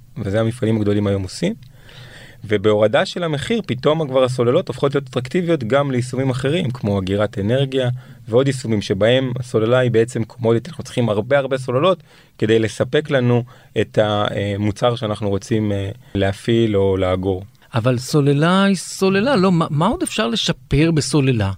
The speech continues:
Speaker 2: זאת אומרת, אה, אם אני חושב על זה, מה זה ברמת החומר, ברמת, וזה אגב מה שהחברה שלכם עושה, אז בואו רגע נדבר על זה.
Speaker 1: לגמרי, אני חושב שחשוב קצת, אה, להסביר מה זה סוללה. בסוללה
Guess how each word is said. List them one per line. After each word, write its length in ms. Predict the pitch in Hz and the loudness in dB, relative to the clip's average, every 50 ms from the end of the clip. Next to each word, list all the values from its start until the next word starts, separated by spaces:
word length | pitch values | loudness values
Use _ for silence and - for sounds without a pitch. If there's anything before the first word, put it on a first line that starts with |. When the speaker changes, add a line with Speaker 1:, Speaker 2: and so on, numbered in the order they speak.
| - - - | -8 -12 -12
Speaker 2:
זאת 180 | 127 104 - 131 | -8 -4 0 0
אומרת, 400 | 123 131 135 135 135 131 - 135 | 2 2 2 2 0 0 -2 -2
אה, 140 | 127 123 | 0 2
אם 180 | 123 127 127 139 | 2 2 2 2
אני 100 | 147 143 | 0 0
חושב 320 | 139 139 120 - 147 135 | 0 -2 -2 0 0 0
על 80 | 139 143 | 0 0
זה, 400 | 120 123 139 131 127 123 123 113 - - - - - | 0 0 0 0 0 0 -2 -4 -6 -10 -16 -10 -2
מה 160 | 139 139 131 | 0 2 2
זה 100 | 127 131 | 2 2
ברמת 380 | 117 123 110 107 110 135 135 127 | 0 0 2 2 2 0 0 -2
החומר, 440 | - 98 101 101 170 220 320 311 175 | -6 -6 -2 0 0 0 0 0 -2
ברמת, 380 | 139 123 113 123 127 135 - 139 - - - - | -2 -2 -2 0 0 0 -2 -2 -6 -16 -10 -4
וזה 240 | - 117 104 143 139 | -2 0 2 2 2
אגב 180 | 135 139 131 113 - - - - | 2 2 0 -2 -4 -8 -4 -2
מה 120 | 127 123 | 0 0
שהחברה 460 | - - 120 - - 123 107 156 214 | 0 0 -2 0 0 0 2 2 0
שלכם 340 | 202 - 143 - - 117 107 | 2 0 -2 -2 0 0 0
עושה, 220 | 101 95 - 113 | -2 -2 -4 -6
אז 100 | 98 92 | -6 -4
בואו 140 | 110 139 143 | -2 0 0
רגע 180 | 156 127 131 127 | 0 0 0 0
נדבר 360 | 120 117 120 123 117 110 104 | 0 0 -2 -2 0 0 0
על 120 | 98 92 | 0 0
זה. 100 | 92 95 95 - - - - - - - - - - - - - | -2 -2 -4 -6 -10 -20 -20 -20 -20 -20 -20 -20 -20 -20 -16 -8
Speaker 1:
לגמרי, 560 | - 110 101 101 104 110 110 107 101 90 87 | -2 0 0 2 2 2 2 2 0 -2 -4
אני 100 | 85 92 | -4 -6
חושב 240 | - - - 120 123 | -8 -6 -2 -2 -2
שחשוב 1500 | 123 127 - 156 143 131 127 117 113 113 107 104 104 101 101 104 - - - - - - - - - 143 139 143 135 123 127 127 | -2 0 0 2 2 4 2 2 2 2 0 0 0 -2 -2 -4 -8 -12 -14 -12 -8 -6 -4 -4 0 2 2 2 0 -2 -6 -10
קצת, 400 | - - 120 113 - - - - | -6 -4 -4 -4 -4 -6 -6 -2
אה, 160 | 117 107 101 | 0 2 2
להסביר 500 | 101 104 104 98 95 98 104 123 127 123 | 2 2 2 0 0 0 0 2 2 4
מה 160 | 120 117 117 | 4 2 2
זה 80 | 117 113 | 0 -2
סוללה. 560 | - - - 104 98 101 98 104 107 104 95 | -6 -6 -6 -2 0 0 2 2 2 0 0
בסוללה 680 | 90 90 - - 98 95 101 104 113 113 117 120 117 113 | -4 -6 -6 -2 -2 0 2 2 2 2 4 2 2 0